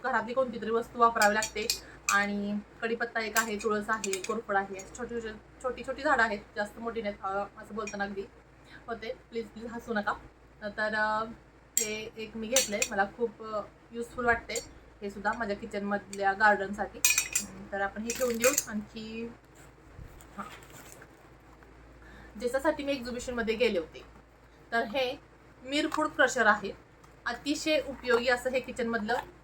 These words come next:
अं, माझ्यासाठी तरी खूप उपयोगी आहे, कारण मी रेसिपी शूटिंग करते आणि त्यावेळेला मला मिरपूड बऱ्याच वेळेला लागते. तर फक्त मिरपूडच तुम्ही यामध्ये बारीक करू नाही शकत, तुम्ही यामध्ये सोप, नंतर ओव्याची पावडर हवी असेल तर,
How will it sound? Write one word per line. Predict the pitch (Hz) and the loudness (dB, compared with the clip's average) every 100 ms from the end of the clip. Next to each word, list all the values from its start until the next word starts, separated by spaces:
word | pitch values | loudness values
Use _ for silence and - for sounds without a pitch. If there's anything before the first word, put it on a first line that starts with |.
| - - - - | -20 -20 -6 -6
अं, | - 202 202 196 | -2 -2 -2 -2
माझ्यासाठी | 220 233 233 254 262 262 | 0 0 -2 -8 -6 -4
तरी | 262 - | -4 -6
खूप | 277 262 | -8 -8
उपयोगी | 240 214 226 | -6 -2 0
आहे, | 208 | 2
कारण | 214 208 | 0 0
मी | 214 | -2
रेसिपी | 220 220 214 233 233 - - - - | -4 -4 -10 -10 -12 -16 -20 -20 -14
शूटिंग | 262 247 240 | -8 -6 2
करते | 247 240 214 | 2 4 2
आणि | 208 220 | 2 2
त्यावेळेला | 214 220 220 | 0 2 2
मला | 226 | 2
मिरपूड | 226 254 254 262 247 | 2 2 0 -4 2
बऱ्याच | 240 233 | 2 2
वेळेला | 247 226 | 2 2
लागते. | 226 240 - 226 - - - - | 6 6 4 -8 -10 -20 -20 -2
तर | 254 277 | 2 6
फक्त | 311 - | 4 4
मिरपूडच | 311 302 294 311 302 302 | 0 2 0 2 2 2
तुम्ही | 285 277 | 2 8
यामध्ये | 254 247 254 | 8 6 8
बारीक | 254 247 | 8 8
करू | 254 247 | 2 2
नाही | 233 226 | 2 0
शकत, | 233 226 214 | -2 -4 -4
तुम्ही | 233 220 | -6 0
यामध्ये | 226 226 220 220 233 | 0 2 0 -2 -4
सोप, | 240 - 269 247 - - - - - - - - - | -4 4 4 4 0 -14 -20 -20 -20 -20 -20 -20 -10
नंतर | 226 226 220 220 | -2 -2 2 6
ओव्याची | 247 240 233 254 | 8 8 6 4
पावडर | 254 226 233 | 4 4 2
हवी | 247 226 | 0 0
असेल | 220 220 202 208 | 0 0 -2 -2
तर, | 220 | -4